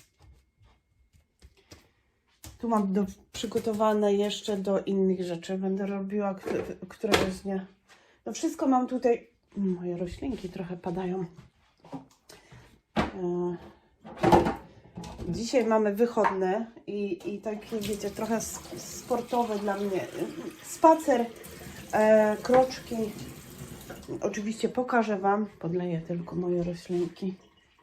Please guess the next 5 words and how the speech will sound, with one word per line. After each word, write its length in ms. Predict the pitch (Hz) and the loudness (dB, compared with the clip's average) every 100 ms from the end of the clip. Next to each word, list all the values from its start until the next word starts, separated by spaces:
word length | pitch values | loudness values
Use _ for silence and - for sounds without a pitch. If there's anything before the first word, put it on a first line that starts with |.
| _ _ _ _ - - | _ _ _ _ -20 -12
bo 360 | 180 180 175 175 170 - _ _ _ - _ _ _ _ _ _ _ _ _ _ _ _ _ _ _ _ _ _ _ _ - | -6 -2 -2 -2 -6 -18 _ _ _ -20 _ _ _ _ _ _ _ _ _ _ _ _ _ _ _ _ _ _ _ _ -16
no 280 | 214 202 185 | -14 -12 -12
tak 140 | 190 185 | -12 -14
się 200 | - - | -10 -8
dzieje. 360 | - 190 175 | -8 -10 -12